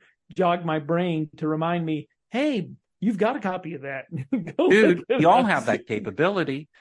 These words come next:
Speaker 2: I mean, we don't have it
Speaker 1: <laughs>
Speaker 2: for free in a box, but, you know, it's, it's the miracle of this, uh, social
Speaker 1: The
Speaker 2: media
Speaker 1: internet,
Speaker 2: age.
Speaker 1: yeah.
Speaker 2: Any movie I, I remember or can think of is,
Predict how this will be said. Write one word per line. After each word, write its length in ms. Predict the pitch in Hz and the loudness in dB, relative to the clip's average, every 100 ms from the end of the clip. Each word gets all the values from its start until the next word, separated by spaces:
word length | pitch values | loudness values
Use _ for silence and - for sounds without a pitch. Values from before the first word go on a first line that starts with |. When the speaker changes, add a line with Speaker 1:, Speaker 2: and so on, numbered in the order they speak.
| - | -6
Speaker 2:
I 80 | 160 | 2
mean, 180 | 160 143 156 | 4 4 6
we 80 | |
don't 180 | 160 139 | 4 4
have 140 | - 127 | 2 2
it 80 | - | -2
Speaker 1:
<laughs> 60 | - | -10
Speaker 2:
for 60 | |
free 460 | - - 139 175 143 | -14 -4 -2 0 0
in 100 | 117 | -2
a 60 | |
box, 580 | - 143 190 139 - - _ - _ | -2 -2 -2 -6 -10 -12 _ -20 _
but, 380 | 113 131 127 - | -2 2 2 0
you 160 | - 143 | -6 -4
know, 300 | 127 117 - _ _ | -2 -4 -6 _ _
it's, 440 | - 143 151 147 139 | -14 -8 -8 -8 -10
it's 200 | 143 - | -10 -4
the 80 | 139 | -2
miracle 600 | 147 160 156 156 147 143 | 0 0 0 0 0 0
of 240 | 143 120 | -4 -4
this, 380 | 135 - - 139 | -8 -6 -10 -10
uh, 80 | 127 | -10
social 400 | - 147 147 147 | -4 -4 -2 -2
Speaker 1:
The 40 | |
Speaker 2:
media 240 | 143 135 | 0 0
Speaker 1:
internet, 140 | 127 143 | -2 -4
Speaker 2:
age. 140 | 196 120 110 - _ _ _ - | -4 -6 -8 -16 _ _ _ -20
Speaker 1:
yeah. 60 | - | -4
Speaker 2:
Any 260 | 156 185 165 | -2 0 2
movie 480 | 156 147 151 143 | 2 2 0 -2
I, 220 | 143 131 127 _ | -4 -8 -8 _
I 140 | 127 127 | -8 -4
remember 580 | 127 120 131 160 151 117 | -2 0 -2 -2 -2 -2
or 40 | |
can 180 | 123 117 | -4 -6
think 260 | 139 170 | -6 -4
of 220 | 147 120 - | -2 -2 -2
is, 160 | 127 | -12